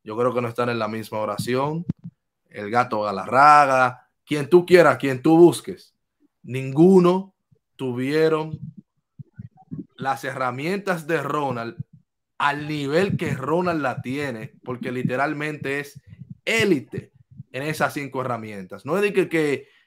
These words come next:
que so-, es bueno en tres y tiene dos promedio, no, no, no, élite en las cinco her-, en las cinco herramientas.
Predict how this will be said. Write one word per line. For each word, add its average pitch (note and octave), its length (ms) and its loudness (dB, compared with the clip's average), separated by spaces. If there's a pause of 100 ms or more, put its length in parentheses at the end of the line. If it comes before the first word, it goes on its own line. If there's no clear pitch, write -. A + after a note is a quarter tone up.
(440)
que C#3+ 360 -8
so-, - 220 -10
es D#3+ 180 2
bueno F3+ 320 0
en B2+ 160 -10
tres G3 680 -2 (160)
y A#2+ 120 -14
tiene D#3 260 -6
dos D#3 180 0
promedio, C#3 360 -6
no, B2+ 100 -6
no, A#2+ 120 -8
no, A#2 280 -12
élite E3 880 -2 (380)
en C3+ 160 -8
las B2+ 180 -4
cinco E3 320 -4 (140)
her-, C3 300 -8
en B2 160 -6
las A#2+ 160 -6
cinco D3+ 280 -8
herramientas. G#2 720 -12